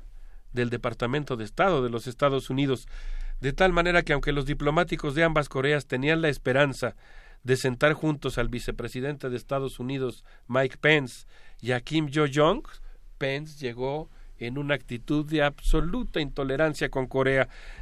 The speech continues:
De hecho, todavía cuando estaba en Tokio, camino a, a Seúl, habló de la necesidad de sanciones más duras contra Pyongyang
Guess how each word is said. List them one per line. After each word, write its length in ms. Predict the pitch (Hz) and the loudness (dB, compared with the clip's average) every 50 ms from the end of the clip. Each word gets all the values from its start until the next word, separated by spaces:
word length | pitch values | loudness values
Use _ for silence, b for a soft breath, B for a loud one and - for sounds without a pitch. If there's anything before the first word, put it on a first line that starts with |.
| B B | B B
De 200 | - 151 180 214 | 2 4 6 6
hecho, 200 | 220 220 - 175 | 6 4 2 0
todavía 460 | - 196 190 185 175 165 170 175 170 | 4 4 6 6 6 6 6 4 4
cuando 240 | - - 139 135 131 | 2 0 -2 -2 -2
estaba 260 | 123 - 160 160 160 | 0 2 4 4 4
en 80 | 143 123 | 4 2
Tokio, 400 | - 151 151 151 - 180 170 - | 4 4 2 4 2 0 0 0
camino 460 | - 127 123 131 139 139 139 135 123 | 0 0 0 2 2 2 2 2 2
a, 240 | 120 113 110 104 - b b b b b b b | 0 0 -2 -6 -8 b b b b b b b
a 140 | 127 131 | 2 2
Seúl, 500 | 123 - 143 139 147 175 202 196 214 240 b b b b b b b | 2 4 4 6 6 6 6 4 2 -2 b b b b b b b
habló 380 | b 127 123 127 131 156 165 | b 0 0 2 2 2 2
de 80 | 147 151 | 2 2
la 140 | 139 127 123 | 0 0 -2
necesidad 500 | 120 120 110 123 117 - 135 131 135 139 | -4 -4 -6 -8 -8 -4 -2 -2 -2 -2
de 80 | 135 | -2
sanciones 680 | 123 - 120 117 117 - - 170 175 160 147 139 123 120 | -4 -4 -6 -6 -6 -4 0 2 2 2 2 0 -2 -2
más 240 | 139 139 135 131 | -2 -2 -2 -2
duras 320 | 131 143 139 135 131 120 - | -2 -2 0 0 0 0 -2
contra 320 | - 123 117 - 120 123 | -4 -6 -6 -4 -4 -4
Pyongyang 580 | 120 - 135 131 131 127 120 135 135 143 151 | -4 -2 -2 -2 -2 0 2 4 4 4 2